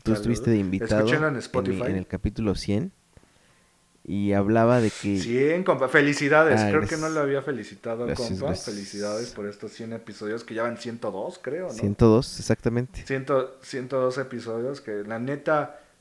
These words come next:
Speaker 1: usted, o hemos platicado que, pues, cien episodios, para, a lo mejor es un episodio más para muchos, pero la constancia, la friega, el ver temas, el... Son, ahí son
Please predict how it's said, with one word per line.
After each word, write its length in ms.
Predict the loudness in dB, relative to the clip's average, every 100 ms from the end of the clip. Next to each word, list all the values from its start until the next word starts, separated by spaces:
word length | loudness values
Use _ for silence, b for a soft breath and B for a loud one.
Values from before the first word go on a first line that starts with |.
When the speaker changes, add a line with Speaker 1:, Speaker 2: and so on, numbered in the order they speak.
| _ _ _ -10
Speaker 1:
usted, 440 | -8 0 0 0
o 220 | -2 0 -2
hemos 220 | -4 -6
platicado 640 | -6 -8 -8 -4 -2 -4
que, 140 | -6 -12
pues, 420 | -14 -20 -20 -20 -12
cien 260 | -8 -6
episodios, 640 | -8 -12 -12 -8 -6 -6 -8
para, 180 | -8 -6
a 20 |
lo 60 | -6
mejor 240 | -2 -2
es 140 | -2
un 100 | -6
episodio 440 | -8 -8 -6 -4 -4
más 160 | -6
para 240 | -6 -6 -6
muchos, 500 | -6 -8 -10 -12 -16 b b b b b
pero 260 | 0 2 2
la 200 | -2 -4
constancia, 800 | -8 -10 -6 -2 -2 -4 -6 -6
la 220 | -4 -6
friega, 720 | -10 -8 -2 -2 -2 -2 0 -2
el 260 | -4 -8
ver 260 | -4 -2 -2
temas, 600 | -6 -2 -2 -2 -6 -6
el... 220 | -8 -8 B B B
Son, 460 | -2 2 4 2 -2
ahí 240 | 0 2 2
son 300 | -2 -2